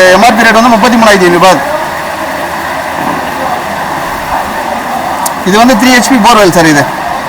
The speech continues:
இது வந்து மூணு ஹார்ஸ் பவர் போர்வெல். இது பம்ப், இது மோட்டர் இது. இதுவும் ஃபைவ் ஸ்டார் ரேட்டட் தான். நேம் பிளேட்ல ஃபைவ் ஸ்டார் ரேட்டட் பி வி சர்டிஃபிகேட்டோட போட்டு வரும் சார். கவர்மெண்ட்ல அப்ரூவ்டு.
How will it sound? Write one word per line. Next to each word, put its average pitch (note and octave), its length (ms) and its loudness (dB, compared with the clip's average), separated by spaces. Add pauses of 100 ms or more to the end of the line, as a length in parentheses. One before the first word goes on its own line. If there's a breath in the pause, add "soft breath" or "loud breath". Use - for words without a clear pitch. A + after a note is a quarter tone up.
(140)
இது F3+ 120 2
வந்து G#3+ 160 4
மூணு A#3 140 6
ஹார்ஸ் G#3+ 180 2
பவர் F#3 180 2
போர்வெல். G#3+ 340 4 (580)
இது F3 80 2 (100)
பம்ப், G#3+ 260 4
இது A3 120 2
மோட்டர் F3+ 220 4
இது. C3 100 -4 (680)
இதுவும் A3+ 240 4
ஃபைவ் A3+ 180 4
ஸ்டார் G#3 180 4
ரேட்டட் F3+ 300 2
தான். - 100 2 (760)
நேம் G#3 160 4
பிளேட்ல F#3 260 2
ஃபைவ் G3+ 160 4
ஸ்டார் G#3 200 2
ரேட்டட் G#3 300 2
பி A3+ 100 4
வி A3 120 4
சர்டிஃபிகேட்டோட F#3+ 500 4
போட்டு E3+ 180 4
வரும் D#3 180 2
சார். C3 120 2 (1160)
கவர்மெண்ட்ல G#3 380 2
அப்ரூவ்டு. F#3 300 2